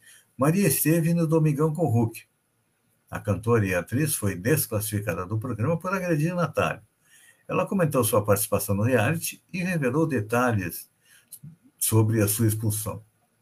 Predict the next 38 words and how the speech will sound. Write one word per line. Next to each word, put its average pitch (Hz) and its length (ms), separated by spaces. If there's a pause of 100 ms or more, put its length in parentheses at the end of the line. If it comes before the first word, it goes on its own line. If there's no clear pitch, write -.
(1120)
Ela 85 160
disse 113 260
que 123 100
a 110 60
atitude 104 480
agressiva 98 680
que - 200
teve 101 360
com 92 120
Natália, 107 600 (520)
no 127 100
momento 165 300
em 165 60
que 151 80
eu 107 80
fiz, 151 240
bati 101 340
com 104 160
balde 104 360
na 85 100
cabeça 85 420
dela, 117 300
era 120 220
nítido 147 420
que 151 80
eu 147 60
não 143 100
sabia 120 320
o 123 40
que 131 80
estava 120 460
fazendo. 92 360 (760)
É 285 60
um 285 80
jogo 202 220
da 196 100
discórdia, 196 640
né? 160 260